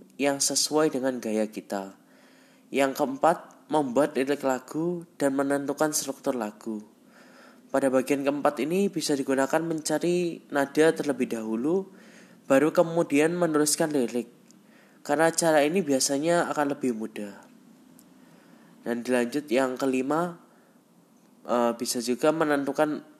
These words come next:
setelah lirik, menentukan la-, nada atau kunci dasar untuk men-, mengetahui tingginya nada pada vok-, ting-, tingginya nada vokal yang mampu dicapai oleh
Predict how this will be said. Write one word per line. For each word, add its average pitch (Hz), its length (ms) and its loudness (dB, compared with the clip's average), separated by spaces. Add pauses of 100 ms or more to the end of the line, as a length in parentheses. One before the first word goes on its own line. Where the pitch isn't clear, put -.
(400)
setelah 131 800 4
lirik, 139 640 0
menentukan 139 640 -2
la-, 127 240 0 (400)
nada 139 720 0 (440)
atau - 240 0
kunci 147 280 -2
dasar 135 480 0
untuk 160 320 -2
men-, 143 200 -4 (120)
mengetahui 139 880 -4 (680)
tingginya 139 600 0
nada 147 280 0
pada 127 640 4
vok-, - 480 -6 (1200)
ting-, 131 400 -2
tingginya 139 560 0
nada 123 160 -2
vokal 147 440 2
yang 147 200 0
mampu 139 320 0
dicapai 135 560 0
oleh 139 400 2